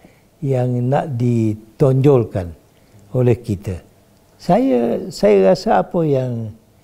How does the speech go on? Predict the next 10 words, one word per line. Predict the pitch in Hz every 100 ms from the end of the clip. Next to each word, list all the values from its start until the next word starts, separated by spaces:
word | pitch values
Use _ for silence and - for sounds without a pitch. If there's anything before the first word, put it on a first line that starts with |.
| _ _ -
Doktor | 143 139 147 143
Nur | 135
Akmal | - 131 127
cuba | 117 131 117 120
lakukan | 113 - 123 110 - 101 98
ialah | 117 123 113 - _ _ _ 147
nak, | 151 - - _ _ 320 285 _ _ _ -
nak | 143 175
bawa | 139 143 170 170
pemuda | - 139 131 131 120 139 196 190